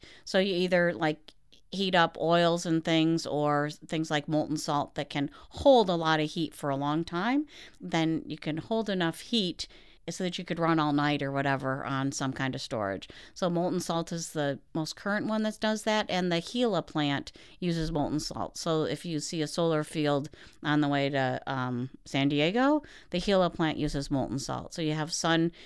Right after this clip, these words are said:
hitting the molten salt during the day. It has a high heat capacity,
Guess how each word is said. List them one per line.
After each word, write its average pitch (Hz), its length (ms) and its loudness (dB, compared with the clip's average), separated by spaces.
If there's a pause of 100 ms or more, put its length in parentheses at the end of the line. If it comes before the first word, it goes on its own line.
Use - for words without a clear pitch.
(120)
hitting 180 380 2
the 165 80 4
molten 156 240 2
salt 160 260 -2
during 156 220 2
the 147 80 2
day. 147 420 2 (240)
It 156 140 -4
has 156 220 -2
a 139 100 -4
high 139 140 -2
heat - 260 -8
capacity, 214 720 -4